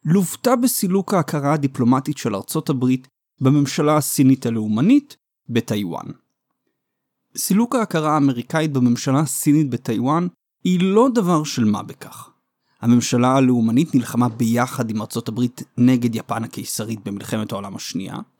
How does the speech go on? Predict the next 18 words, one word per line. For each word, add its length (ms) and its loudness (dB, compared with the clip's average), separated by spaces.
והייתה 540 0
ממייסדות 840 2
האו"ם. 220 -8
רבים 260 4
אולי 220 2
לא 100 2
יודעים, 420 4
אך 220 -4
הממשלה 800 0
הלאומנית 720 2
היא 220 6
זו 240 0
שהחזיקה 640 -4
בכיסא 480 -4
של 200 -6
סין 280 0
במועצת 460 0
הביטחון, 580 -6